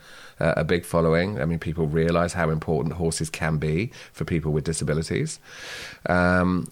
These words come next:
and, you know, so I, working alongside that, I also then did my, um, qualifications for teaching.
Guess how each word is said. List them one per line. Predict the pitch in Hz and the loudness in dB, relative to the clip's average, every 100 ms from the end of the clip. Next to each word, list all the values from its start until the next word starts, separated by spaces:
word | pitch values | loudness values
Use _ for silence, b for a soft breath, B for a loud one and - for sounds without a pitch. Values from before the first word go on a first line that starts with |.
| - | 0
and, | 101 101 101 101 101 110 - - - - | 2 4 4 2 0 -6 -8 -14 -14 -4
you | 143 | 2
know, | 131 | 2
so | 110 127 113 | 4 4 6
I, | 120 120 - - - | 4 2 0 -4 -2
working | - 104 127 151 143 117 | 0 4 4 4 2 2
alongside | 104 101 98 - 82 78 | 4 4 2 2 0 2
that, | 90 76 - _ | 2 0 -4 _
I | 85 85 | -2 0
also | 90 92 - 82 | 0 0 0 0
then | 80 | 2
did | 80 80 | 2 0
my, | 78 76 76 73 - | 0 0 0 -4 -6
um, | 76 73 | -6 -6
qualifications | - 92 80 78 80 76 - 73 | -4 -2 -2 -4 -4 -2 -4 -6
for | - | -8
teaching. | - 78 - - | -8 -8 -6 -10